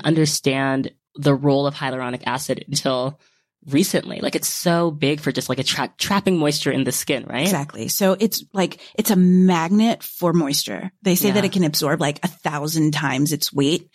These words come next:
Speaker 2: in moisture. And so when you put it on, especially when your skin is already a little damp,
Speaker 1: Mm-hmm.
Speaker 2: that's when you'll see the magic.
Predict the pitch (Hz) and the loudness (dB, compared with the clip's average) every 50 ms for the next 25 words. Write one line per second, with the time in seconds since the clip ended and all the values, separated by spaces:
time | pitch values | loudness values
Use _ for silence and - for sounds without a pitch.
0 | - - - - - 170 156 151 151 156 165 143 139 143 - - 208 202 208 208 | -20 -20 -20 -8 -4 -2 2 2 4 4 4 4 2 0 0 0 0 0 0 0
1 | - 165 165 151 - 165 147 147 151 156 160 170 - - - 240 233 196 170 160 | 0 -2 -2 0 0 0 2 4 4 4 2 0 -2 -2 -2 0 0 2 2 0
2 | 156 180 202 - - - - 214 220 - 285 285 240 220 185 160 160 - - - | 2 0 0 0 -2 -2 0 0 0 2 2 2 2 4 4 4 2 0 0 2
3 | 175 170 151 151 151 151 147 147 143 139 127 127 110 147 - - 120 113 113 170 | 2 2 2 2 2 2 2 2 0 0 0 0 -2 -2 -4 -2 -2 0 2 2
4 | 233 233 - - - 165 156 151 156 147 151 147 151 135 139 135 - - - 107 | 2 0 -2 -4 -4 -4 -2 -2 -2 -4 -2 -2 0 0 0 0 -2 -4 -6 -6
5 | 117 - 101 98 101 95 80 - - - | -6 -6 -6 -4 -4 -4 -4 -6 -6 -8